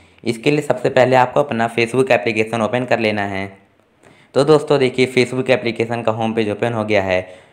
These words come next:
फिर आपको अपनी स्टोरी ओपन कर लेनी है। तो दोस्तों देखिए हमने यहाँ पर अपनी स्टोरी ओपन कर ली है। अब आपको देखना है कि इस स्टोरी को कौन-कौन देखा है, तो आपको नीचे व्यूअर का ऑप्शन दिख रहा होगा, यहाँ पर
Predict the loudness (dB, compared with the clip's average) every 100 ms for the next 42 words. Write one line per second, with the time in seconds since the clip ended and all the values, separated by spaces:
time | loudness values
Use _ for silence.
0 | _ _ 4 4 4 0 0 -6 -2 0
1 | 2 2 2 0 -2 -4 -4 -6 -10 -12
2 | -14 _ _ _ _ _ _ -10 0 2
3 | 4 4 4 2 0 0 0 2 2 2
4 | -4 -4 0 2 2 2 2 2 2 0
5 | 0 -2 -8 -10 0 2 2 0 -2 -2
6 | 0 -2 -2 -4 -6 -6 -4 2 2 2
7 | 0 0 0 2 4 2 2 0 0 -2
8 | -12 -4 2 2 2 -4 -4 0 0 0
9 | 0 0 2 2 0 -4 -6 -4 0 0
10 | 0 -2 -4 -4 -2 0 2 0 -4